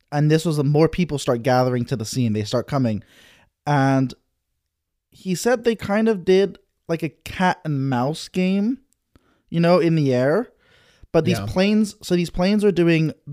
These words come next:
Speaker 1: like, everything possible to approach the object. Um,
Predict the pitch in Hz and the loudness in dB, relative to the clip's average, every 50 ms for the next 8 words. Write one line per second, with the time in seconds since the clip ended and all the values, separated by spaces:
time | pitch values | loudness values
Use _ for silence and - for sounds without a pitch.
0 | 135 _ - 151 139 - - - - 175 160 180 175 160 - - - 147 143 - | -18 _ -2 -2 -2 -2 -2 0 0 0 2 2 0 0 0 -4 -4 -4 -4 -4
1 | 143 131 123 120 120 113 - - 147 135 123 - - 135 123 110 110 104 104 113 | -4 -4 -2 0 -2 -2 -2 -2 -2 -2 -2 -4 -4 -2 -2 0 -2 -2 -2 -4
2 | 104 98 - _ - - _ _ _ _ _ _ _ _ _ _ - - 123 120 | -6 -6 -8 _ -20 -20 _ _ _ _ _ _ _ _ _ _ -6 -4 -2 0
3 | 120 120 120 117 117 110 - - | 0 0 0 0 -2 -2 -4 -10